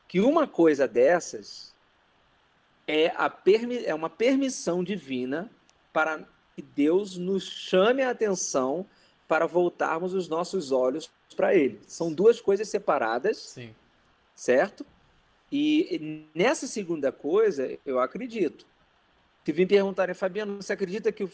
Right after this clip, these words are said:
Speaker 1: o mundo tá acabando?" Eu vou falar, "Não, não acredito." Mas eu acredito que Deus tá usando um momento como esse, de uma pandemia e tudo mais, pra falar o seguinte, "Cara, tá tudo errado aí, vocês têm que começar do zero." Por isso que, por isso que a nossa série,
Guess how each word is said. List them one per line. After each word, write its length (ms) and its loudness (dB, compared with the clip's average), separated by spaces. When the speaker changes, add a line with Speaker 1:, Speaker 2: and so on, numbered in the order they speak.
Speaker 1:
o 260 -14
mundo 240 -8
tá 120 0
acabando?" 640 2
Eu 220 0
vou 220 -20
falar, 260 2
"Não, 240 2
não 120 0
acredito." 580 0
Mas 260 0
eu 80 8
acredito 760 -4
que 100 -8
Deus 580 4
tá 140 -4
usando 460 -2
um 40 -8
momento 440 -8
como 260 -6
esse, 340 2
de 100 -20
uma 120 -4
pandemia 640 -4
e 40 -2
tudo 240 -12
mais, 280 -4
pra 140 0
falar 160 2
o 40 4
seguinte, 380 -12
"Cara, 380 0
tá 120 0
tudo 380 -4
errado 380 0
aí, 360 -2
vocês 360 -8
têm 180 -2
que 60 -16
começar 400 -2
do 180 0
zero." 320 2
Por 160 2
isso 140 2
que, 160 4
por 180 -2
isso 120 0
que 80 2
a 40 2
nossa 240 -2
série, 500 2